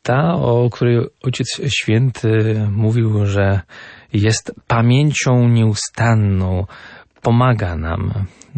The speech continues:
w rozczytywaniu, rozpoznawaniu, a następnie przyjmowaniu i życiu tymi prawdami, które katechizm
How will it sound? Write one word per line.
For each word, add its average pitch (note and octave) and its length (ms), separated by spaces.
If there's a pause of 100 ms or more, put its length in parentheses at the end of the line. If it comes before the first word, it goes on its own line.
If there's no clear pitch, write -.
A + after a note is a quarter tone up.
(260)
w F2+ 360 (440)
rozczytywaniu, B2 1080
rozpoznawaniu, F#2+ 1120 (260)
a - 120
następnie G2 580
przyjmowaniu G#2+ 760 (140)
i C3 160
życiu C#3 500 (960)
tymi G#2+ 220
prawdami, F#2 440
które F2 320 (400)
katechizm F2+ 680